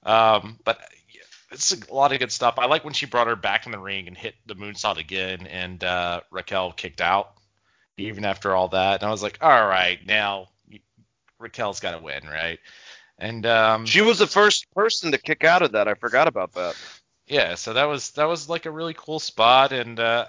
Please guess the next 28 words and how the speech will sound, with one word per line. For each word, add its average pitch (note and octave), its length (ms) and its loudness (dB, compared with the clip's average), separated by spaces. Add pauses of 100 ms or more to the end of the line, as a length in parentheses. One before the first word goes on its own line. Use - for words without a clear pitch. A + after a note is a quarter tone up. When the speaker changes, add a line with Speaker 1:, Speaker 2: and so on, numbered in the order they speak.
Speaker 1:
I'm G#3 200 -4
completely G#3+ 480 -14
fine C#3 340 -2
with A2 100 -10
this. G#2 260 -8
My C#3 120 0
worry C3+ 420 0
is, A2 120 -6
what G#2+ 180 -8
do G#2 80 -14
you G2+ 100 -10
do G2+ 140 -12
with G2+ 120 -10
Io F#2 300 -10
next? F2 520 -6 (640)
Less, F3 360 2
less G3 180 2
so D#3 160 0
with A#2+ 160 -6
Raquel G#2 300 -6
Gonzalez, F#2+ 540 -6
'cause F#2 180 -10
I F2+ 80 -6
think E2 220 -16
that F2 180 -12
she's F2+ 300 -6
kind F2+ 180 -8
of F2 200 -12